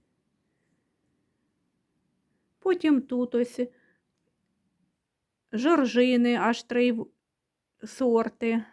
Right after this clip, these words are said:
Одні ось прості, у пакетику багато їх було, всі висипала. Потім ось Фігаро Ф один, це такі вже більш вартісні. Арлікін мікс.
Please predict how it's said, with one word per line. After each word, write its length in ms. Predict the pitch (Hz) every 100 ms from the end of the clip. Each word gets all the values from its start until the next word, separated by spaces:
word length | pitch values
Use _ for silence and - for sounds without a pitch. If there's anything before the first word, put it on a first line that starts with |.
| _
Одні 420 | 214 233 240 240 220
ось 300 | 220 214 226
прості, 580 | - 214 220 - - 320
у 100 | 285
пакетику 640 | 254 254 262 254 254 247 233
багато 480 | 233 233 226 220
їх 260 | 233 226 220
було, 320 | 214 214 220
всі 320 | 214 - 240
висипала. 720 | 226 214 214 240 220 208 208 220 _ _ _ _ _ _ _ _ _ _ _ _ _ _ _ _ _
Потім 420 | 190 196 196 208
ось 280 | 202 202 - - _
Фігаро 720 | - 202 185 180 247 285 285 277 _
Ф 260 | - 254 254
один, 600 | 247 226 254 254 247 247 _ _ _ _ _
це 120 | 220
такі 300 | 214 220 240
вже 180 | 226 226
більш 320 | 220 233 220
вартісні. 880 | 226 226 226 220 240 220 - 220 226 _ _ _ _ _ _ _ _ -
Арлікін 800 | 190 202 202 202 - 277 269 254
мікс. 580 | 262 254 254 - -